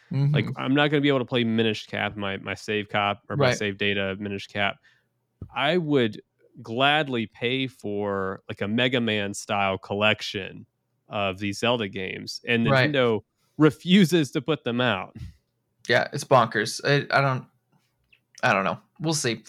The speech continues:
Speaker 1: We'll see what happens. I think that, you know, the, the two D Zelda series is one, um, that has a ton of fans, a lot of diehards, especially,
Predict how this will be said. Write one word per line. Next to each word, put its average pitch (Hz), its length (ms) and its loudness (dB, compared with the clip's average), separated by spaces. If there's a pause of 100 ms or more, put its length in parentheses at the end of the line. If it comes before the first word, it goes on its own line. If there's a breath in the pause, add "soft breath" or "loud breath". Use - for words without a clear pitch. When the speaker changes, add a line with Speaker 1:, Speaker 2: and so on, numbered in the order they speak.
(300 loud breath)
Speaker 1:
We'll 185 80 0
see 226 140 2
what 175 100 6
happens. 131 440 6
I 156 140 4
think 175 360 0
that, 139 320 4
you 135 180 -2
know, 113 240 2 (300)
the, 127 420 0
the 139 80 -4
two 202 180 -2
D 180 100 2
Zelda 143 240 6
series 131 320 0
is 120 160 -8
one, 120 300 0 (420 loud breath)
um, 117 440 -4
that 104 320 -2
has 117 220 -2
a 107 40 -4
ton 139 260 0
of 127 140 2
fans, 117 400 0
a 120 60 -6
lot 120 220 2
of 123 60 -6
diehards, 117 600 2
especially, 151 920 4